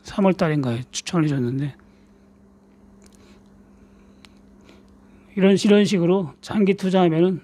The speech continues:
네, 다 올라가기 때문에 여러분들이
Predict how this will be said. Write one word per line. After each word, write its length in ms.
네, 380
다 160
올라가기 480
때문에 300
여러분들이 560